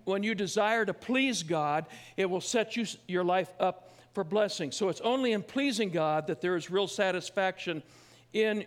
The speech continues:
your life. When you're getting manipulated by your feelings,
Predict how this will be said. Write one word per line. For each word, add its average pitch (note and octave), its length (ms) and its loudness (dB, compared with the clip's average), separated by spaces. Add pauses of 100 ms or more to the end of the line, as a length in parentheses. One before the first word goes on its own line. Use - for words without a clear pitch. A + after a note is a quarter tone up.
your F3+ 320 0
life. F#3 380 -2 (880)
When A#3+ 200 2
you're A3+ 120 4
getting D4+ 400 4
manipulated A#3 680 2
by E3+ 140 2
your D#3+ 160 0
feelings, E3+ 840 0